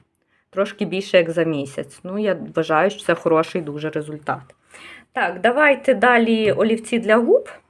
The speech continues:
Ще подивимося, щоб вже всі олівці закінчити. Так, перший в мене іде олівець для губ від Avon. Ось такий.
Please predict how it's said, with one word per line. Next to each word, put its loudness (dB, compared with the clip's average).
Ще -10
подивимося, -6
щоб -10
вже -4
всі -4
олівці 0
закінчити. 2
Так, 0
перший -2
в -2
мене 0
іде 2
олівець 6
для 6
губ 0
від -2
Avon. 6
Ось -8
такий. -6